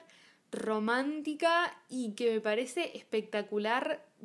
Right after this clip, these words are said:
presentar a Ellie con este vestido, porque viendo ese vestido vos ya entendés todo sobre la mina, entendés sus aspiraciones, entendés su forma de ver el mundo, entendés su estilo, entendés todo sobre la mina con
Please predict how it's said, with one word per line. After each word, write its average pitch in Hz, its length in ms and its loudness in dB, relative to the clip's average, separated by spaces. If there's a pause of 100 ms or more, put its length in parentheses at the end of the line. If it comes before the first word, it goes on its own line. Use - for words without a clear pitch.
(160)
presentar 214 920 -2
a 214 140 -2
Ellie 247 400 0
con 202 240 -4
este 262 340 -2
vestido, 240 480 -2
porque 208 280 -2
viendo 269 280 -4
ese 285 220 -4
vestido 254 440 -4
vos 269 220 -6
ya 311 60 0
entendés 254 720 -6 (500)
todo 233 320 2
sobre 190 300 -4
la 185 120 -6
mina, 185 260 -6
entendés 202 440 -8
sus 277 140 -8
aspiraciones, 254 960 -6
entendés 196 480 -8
su - 240 -8
forma 208 400 -8
de 196 80 -4
ver 190 100 -4
el 196 220 -6
mundo, 240 580 -2 (320)
entendés 196 480 -6
su - 240 -6
estilo, 262 560 0
entendés 226 560 -6 (240)
todo 349 240 0
sobre 214 240 0
la 202 160 -4
mina 277 340 -4
con 220 280 -2